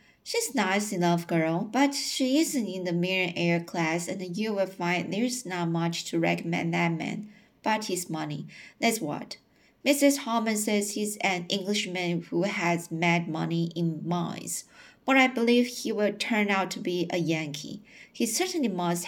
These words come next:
have money, for he has just showered Jen with jewelry, jewelry. Her engagement ring is a diamond cluster,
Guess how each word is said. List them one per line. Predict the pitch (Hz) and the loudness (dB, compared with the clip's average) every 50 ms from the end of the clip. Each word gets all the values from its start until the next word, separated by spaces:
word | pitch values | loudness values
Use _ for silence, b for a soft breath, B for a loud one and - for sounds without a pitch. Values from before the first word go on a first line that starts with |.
| - 185 | -4 -4
have | 165 165 - - | -4 -4 -4 -4
money, | 160 165 170 170 170 180 208 247 233 - - | -2 0 2 2 2 0 -2 -4 -8 -10 -14
for | - - 185 196 | -6 -2 -2 0
he | 202 202 - 190 196 | 0 -2 -2 -4 -4
has | 196 196 180 175 175 | -2 -2 -2 -4 -4
just | - 180 175 170 175 - - b b b b b | -4 -2 -2 -2 -4 -4 -6 b b b b b
showered | - - - - 226 208 208 208 202 208 202 208 - - | -6 -4 -2 0 0 0 2 2 2 0 0 -2 -4 -4
Jen | - 180 175 170 170 170 170 | -2 0 0 2 2 2 2
with | 170 170 170 165 165 - - | 2 2 2 0 -2 -6 -8
jewelry, | - - - 208 196 190 196 190 185 185 175 160 165 170 170 - | -2 0 2 4 4 6 6 4 4 4 2 2 0 -2 -4 -6
jewelry. | - - - 220 214 175 156 - - - - - - - B B B B B B B B B B | -4 -2 0 2 2 2 2 0 -2 -4 -4 -6 -8 -12 B B B B B B B B B B
Her | - 220 208 214 | 0 2 2 2
engagement | 233 220 208 208 226 220 226 247 240 - - 180 175 170 170 175 175 | 2 0 2 4 4 6 6 4 2 2 0 0 2 2 2 2 0
ring | 190 196 190 170 156 147 147 147 156 151 - - - _ - | 0 0 0 0 0 -2 -2 -4 -6 -8 -10 -14 -8 _ -2
is | 220 208 - 226 | -2 0 2 2
a | 202 185 | 0 0
diamond | 190 - 202 185 185 185 185 180 185 190 190 - 185 | 0 2 2 2 2 2 0 -2 -4 -4 -6 -8 -10
cluster, | - - - 202 196 202 202 208 - - - - - | -10 -6 -2 0 0 0 0 -2 -2 -4 -4 -4 -6